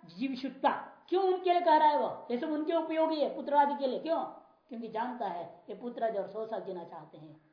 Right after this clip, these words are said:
मैं तो जा रहा हूं, हमारा तो टिकट कट गया है,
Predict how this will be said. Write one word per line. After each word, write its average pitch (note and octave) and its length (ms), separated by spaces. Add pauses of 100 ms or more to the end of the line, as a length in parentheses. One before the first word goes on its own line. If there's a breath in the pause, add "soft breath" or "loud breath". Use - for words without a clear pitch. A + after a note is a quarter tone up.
मैं F#3 180
तो F#3 80
जा D#3 200
रहा D3 120
हूं, C#3+ 140 (1160)
हमारा B3+ 320
तो A#3+ 60
टिकट D4+ 240
कट D4+ 100
गया D4 300
है, - 340